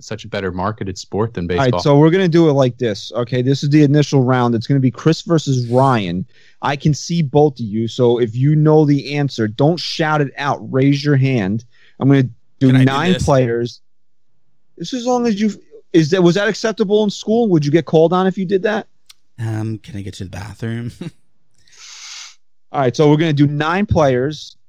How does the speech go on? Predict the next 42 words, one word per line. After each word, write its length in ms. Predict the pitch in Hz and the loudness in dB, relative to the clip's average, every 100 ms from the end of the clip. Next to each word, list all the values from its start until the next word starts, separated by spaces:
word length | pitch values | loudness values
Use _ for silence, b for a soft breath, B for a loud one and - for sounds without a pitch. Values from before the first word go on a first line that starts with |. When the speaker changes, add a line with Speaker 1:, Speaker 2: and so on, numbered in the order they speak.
| 123 | -6
Speaker 2:
All 60 | |
right, 240 | 123 139 127 | -2 -2 -4
and 140 | 131 | -2
then 80 | 127 | 0
I'll 120 | 127 | 0
do 120 | 127 135 | 0 0
the 60 | |
tally 380 | 127 143 135 131 | 0 0 2 2
at 100 | 123 | 2
the 160 | 123 120 | 0 -4
end. 140 | 110 | 0
Even 220 | 123 147 | 0 0
if 160 | 160 135 | 0 0
you 120 | 135 | -2
clinch 380 | 127 - 139 - | -2 -2 -2 0
the 100 | 131 | -2
victory, 460 | 110 127 120 101 95 | 0 0 0 0 0
I'm 80 | |
still 220 | 98 - 113 | -2 -2 0
gonna 160 | 107 | 0
do 160 | 95 104 | 0 0
all 160 | 95 | 2
nine. 340 | 98 92 87 90 | 0 0 -2 -4
Okay. 320 | 92 113 143 - | 0 2 2 -2
Speaker 3:
Okay. 220 | 110 104 92 - - - - - - - | -12 -12 -14 -20 -20 -20 -20 -20 -20 -8
Speaker 2:
All 100 | 123 | -2
right. 220 | 120 104 | -2 -2
So 200 | - 131 | -2 0
this 260 | 123 147 147 | 2 0 0
is 80 | 151 | 0
the 80 | 151 | -2
first 440 | - 160 151 - | 0 2 2 -2
one, 300 | 107 98 95 101 | -8 -6 -8 -8
and, 280 | 110 110 - - - _ _ _ _ | -8 -8 -12 -20 -20 _ _ _ _
um, 520 | - 107 104 101 104 110 - - - - - - | -10 -8 -6 -8 -10 -14 -20 -20 -20 -20 -20 -20
so 160 | - 170 170 | -18 -8 0
don't 200 | 151 156 | 2 2
shout 320 | - 170 170 | -2 0 0
it 120 | 160 | 0
out. 340 | 147 143 143 - - | 2 2 -2 -6 -8
I 80 | 120 | -6
want, 360 | 123 120 92 | -4 -6 -8